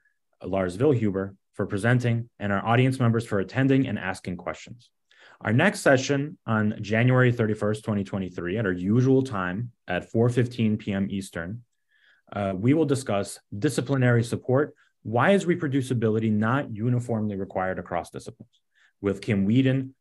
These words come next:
Betsy Sinclair, and Hillary Hoynes. Uh,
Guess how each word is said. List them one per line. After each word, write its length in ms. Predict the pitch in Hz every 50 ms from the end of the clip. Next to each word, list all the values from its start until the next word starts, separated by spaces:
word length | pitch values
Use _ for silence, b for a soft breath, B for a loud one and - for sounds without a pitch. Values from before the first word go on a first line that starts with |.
| _ _ -
Betsy 240 | 110 104 - 117 104
Sinclair, 720 | - - 98 90 - - 101 101 104 101 101 101 107 - - _
and 140 | - 90 90
Hillary 320 | 95 95 90 85 87 78
Hoynes. 380 | 73 73 69 67 65 - _ _ _ _ _ _ _ _ b b b b b b b b b b _ _ -
Uh, 180 | 95 92 92